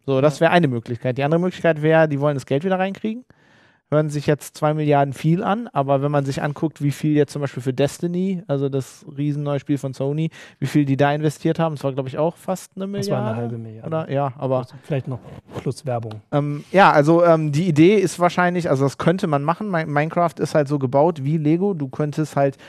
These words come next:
Speaker 1: ähm, das Spiel umsonst, äh, äh, den Leuten zur Verfügung stellen und dann so Microtransactions einbauen, also dass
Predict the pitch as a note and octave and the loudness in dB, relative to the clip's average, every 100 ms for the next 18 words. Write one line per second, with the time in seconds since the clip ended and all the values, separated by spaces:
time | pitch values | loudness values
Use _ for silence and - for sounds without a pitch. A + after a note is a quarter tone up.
0 | - _ _ - C#3 C3+ C3+ C3+ E3 C#3 | -20 _ _ 2 4 4 0 -8 0 0
1 | C3 - D#3 D#3+ C#3 C3 E3 A3+ - C4 | 0 -2 2 2 2 0 0 -2 -14 -20
2 | A3 - C4+ - E3+ D#3+ D3 D#3+ - A#2+ | -20 -20 _ -16 -14 -12 -12 -14 -16 -18
3 | A#2+ F3+ E3+ D#3+ E3 D3+ D#3 D#3+ D3+ D3+ | -12 -6 0 2 2 -2 -12 -2 0 2
4 | D#3+ D#3+ D#3+ D3 E3 E3+ D#3+ - D#3+ E3 | 0 -2 -6 -4 -4 -4 -4 0 0 0
5 | C#3+ D3 C#3+ D3+ E3 D#3 C3 - B2+ - | -2 0 0 0 -2 -2 -6 -6 -6 -6
6 | B2+ - A#2+ C3 B2+ B2+ B2 C3 B2 B2+ | -8 -8 -10 -6 -6 -6 -6 -8 -6 -4
7 | C3 | -6